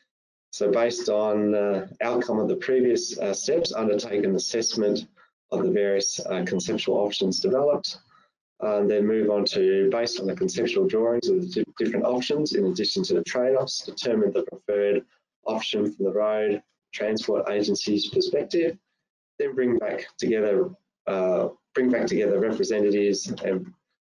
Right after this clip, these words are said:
from that you would have talked to as part of stage one, and present the conceptual drawings of the preferred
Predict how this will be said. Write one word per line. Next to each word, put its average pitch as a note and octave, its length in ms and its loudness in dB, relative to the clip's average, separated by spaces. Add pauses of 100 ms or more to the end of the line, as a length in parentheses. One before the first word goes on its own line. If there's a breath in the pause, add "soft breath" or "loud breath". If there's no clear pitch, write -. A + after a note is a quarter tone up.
(140)
from F#2 500 0
that F#2 140 -2
you G2 120 2
would G2+ 140 4
have F#2+ 100 0
talked G#2 240 0
to G2+ 320 2
as F#2 280 -2
part G2+ 180 -4
of F#2+ 80 0
stage G2+ 380 -2
one, C#3+ 260 0 (340 loud breath)
and G2 140 -2
present F#2+ 380 0
the G2 340 0
conceptual F#2 540 0
drawings A2 440 0
of F2+ 120 -2
the F2+ 80 -2
preferred G#2 680 0